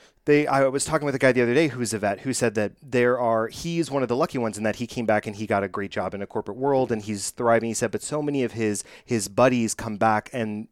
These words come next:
and they were, you know, heralded as going off into war, but now they're like, "We have no use for you, and we don't want to, you know, give you the resources to deal with whatever you may be dealing with to help you reintegrate into society. So just, you know, make the best of it." And,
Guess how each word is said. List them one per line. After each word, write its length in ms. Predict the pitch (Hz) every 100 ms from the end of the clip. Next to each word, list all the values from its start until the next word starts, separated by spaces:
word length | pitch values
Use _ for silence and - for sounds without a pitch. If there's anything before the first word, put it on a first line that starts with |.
| -
and 220 | 120 113
they 120 | 120
were, 300 | 110 113 113 - -
you 100 | -
know, 300 | 120 113 110 - -
heralded 580 | - 202 190 165 165 143
as 260 | 139 117
going 360 | 110 131 135 127
off 420 | 117 110 - - _
into 300 | - 139 127
war, 240 | 120 110 104
but 140 | 117
now 180 | 127 127
they're 100 | 123
like, 160 | 117 143
"We 200 | 156 170
have 120 | 143
no 120 | 131
use 300 | 120 127 131
for 140 | - 107
you, 340 | 92 87 90 - -
and 100 | 135
we 120 | 127 131
don't 160 | 139
want 200 | 123 120 -
to, 360 | 123 110 107 - - _
you 100 | 135
know, 260 | 113 107 107
give 300 | 123 127 127
you 160 | 120
the 80 | 113
resources 460 | 110 107 110 - 104
to 140 | 120
deal 200 | 110 208
with 160 | 135 110
whatever 240 | 107 104
you 140 | 101 98
may 100 | 95
be 80 |
dealing 220 | 98 104 104
with 160 | 107
to 140 | - 117
help 200 | 123 120
you 140 | 117
reintegrate 640 | 113 117 123 123 113 107
into 180 | 101 101
society. 560 | 98 110 165 202 120 - - _
So 220 | - 147
just, 260 | 123 135 - _
you 100 | 156
know, 80 | 123
make 260 | 113 127
the 60 | -
best 260 | 127 131 -
of 100 | 90
it." 200 | 92 -
And, 300 | 117 107 107